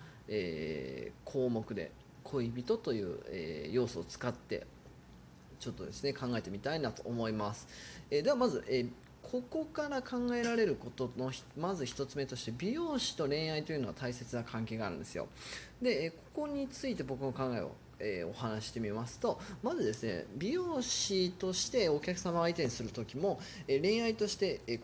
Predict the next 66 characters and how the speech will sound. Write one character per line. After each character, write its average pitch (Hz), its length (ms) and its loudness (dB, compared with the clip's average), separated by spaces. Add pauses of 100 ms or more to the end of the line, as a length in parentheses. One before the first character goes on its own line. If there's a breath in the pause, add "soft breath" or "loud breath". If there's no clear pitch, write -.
恋 190 300 2
人 175 180 6
を 139 60 6
相 160 160 4
手 160 80 0
に 113 100 0
す - 140 -4
る 101 100 -2
時 117 300 -6
も 98 120 -2
で 80 100 -4
す - 100 -8
ね、 196 160 0 (420 loud breath)
え 113 140 2
ー、 226 40 2
人 320 260 0
を 302 100 4
相 277 120 2
手 233 120 0
に 127 80 2
す - 120 0
る 113 100 0
と 110 100 -2
い 95 60 2
う - 20 -8
共 117 200 2
通 - 160 -6
点 101 160 -4
が 76 80 -4
あ 71 40 -6
り 69 40 -8
ま 67 160 -8
す。 - 240 -10
え 131 220 4
ー、 - 20 -2
具 139 60 -2
体 254 160 2
的 247 160 -2
な 220 100 4
個 339 220 4
人 269 200 6
を - 40 4
相 107 160 2
手 113 80 -2
に 104 60 -2
す - 160 -2
る 98 40 -6
と 90 120 -4
い - 20 -4
う - 20 -4
こ 104 100 -8
と 73 100 -6
で 98 60 -6
す - 120 -6
ね。 170 100 2 (240 loud breath)
こ 247 120 -2
こ 330 160 0
の 311 140 0
共 285 280 2
通 277 300 0
点 185 260 2
が、 208 240 4
え 85 840 2
ー、 - 40 -10
い - 40 -8
く - 160 -6